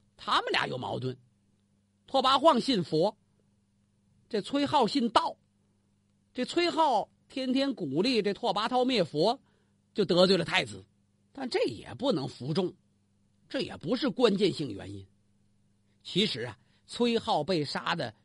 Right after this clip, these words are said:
主要原因是鲜卑贵族与汉族士族的矛盾。这种矛盾除了民族偏见、文化差异之外，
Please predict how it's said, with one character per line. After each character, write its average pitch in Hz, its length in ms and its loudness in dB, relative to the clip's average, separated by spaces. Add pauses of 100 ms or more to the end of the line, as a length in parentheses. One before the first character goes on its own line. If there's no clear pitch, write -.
(300)
主 156 400 -2
要 240 280 4
原 147 280 0
因 160 240 -2 (680)
是 226 240 -2
鲜 262 200 2 (140)
卑 254 180 6
贵 214 280 2
族 147 340 -2 (400)
与 170 240 2
汉 202 400 0
族 170 240 -2
士 311 400 0
族 139 380 -6
的 302 80 -6
矛 - 280 -12
盾。 107 160 -10 (920)
这 233 200 6
种 175 140 2
矛 151 240 4
盾 151 300 2 (240)
除 165 280 -2
了 156 360 4
民 156 260 4
族 147 160 -2
偏 160 320 2
见、 135 340 -2 (380)
文 160 320 2
化 135 240 -2
差 156 240 -2
异 156 100 0
之 143 140 -4
外， 147 260 -4